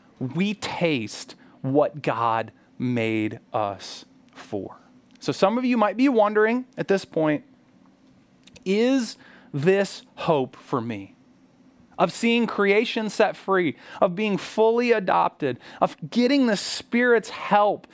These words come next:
in my prayer life. Is this hope for me? And let me give you some assurance from Romans chapter four, verses four through five. Just a reminder, reminder of the simple message of the gospel.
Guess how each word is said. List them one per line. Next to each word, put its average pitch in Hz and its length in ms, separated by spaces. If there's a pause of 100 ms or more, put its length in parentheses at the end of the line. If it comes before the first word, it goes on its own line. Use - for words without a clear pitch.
(160)
in 190 100
my 180 140
prayer 190 280
life. 131 160
Is 147 200
this 220 240
hope 196 420 (360)
for - 300
me? 147 300
And 151 100
let 190 140
me 247 80
give 233 160
you 240 100
some 240 180
assurance 147 680 (480)
from 170 320
Romans 190 540
chapter 175 420
four, 143 460
verses 135 400
four 156 400
through 151 220
five. 101 600 (240)
Just 180 160
a 240 60
reminder, 196 680 (120)
reminder 185 540
of 160 80
the 147 80
simple 185 420
message 156 380
of 139 100
the 127 80
gospel. - 640